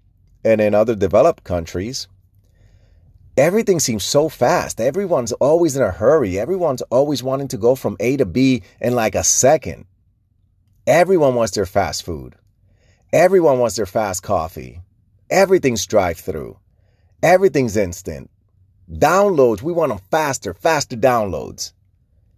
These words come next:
We want it yesterday. And this creates stress. And this stress also makes you perceive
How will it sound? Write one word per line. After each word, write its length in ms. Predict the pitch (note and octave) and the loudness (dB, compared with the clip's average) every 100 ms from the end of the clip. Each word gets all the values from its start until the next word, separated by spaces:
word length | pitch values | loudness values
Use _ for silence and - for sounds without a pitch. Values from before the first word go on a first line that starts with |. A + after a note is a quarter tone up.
| _ | _
We 120 | A#2 | 0
want 200 | C#3+ E3+ | 4 4
it 160 | C#3+ - - | 2 -2 -10
yesterday. 840 | E2 D3 D3+ - G2+ C#2+ B1 - _ _ _ _ _ _ | 0 2 2 0 -4 -6 -14 -20 _ _ _ _ _ _
And 280 | A2 A2+ F2+ F#2+ | -8 -6 -8 -4
this 440 | G#2+ C#3 D3+ - | 2 2 2 -4
creates 760 | - - B2+ - G2+ G#2+ G2 - _ - | -12 -6 -4 -2 -2 -2 -6 -16 _ -14
stress. 840 | - - - E2+ G#2+ F2 - - - _ _ _ _ _ | -12 -12 -6 0 2 0 -4 -12 -12 _ _ _ _ _
And 280 | G2 F#2+ F2+ | -2 -2 0
this 240 | F2+ C#3 D#3 | 2 2 2
stress 560 | - - C3+ D3+ B2+ - | -4 0 4 4 2 -4
also 600 | A2 B2+ C#3+ - A#2 G2+ | 0 2 2 0 0 0
makes 340 | G2 A2+ - A2+ | 0 -4 -4 -6
you 80 | |
perceive 800 | G2 F2 - - C#3+ G3 G3 D#3+ | -6 -8 -4 -2 -2 -2 -4 -8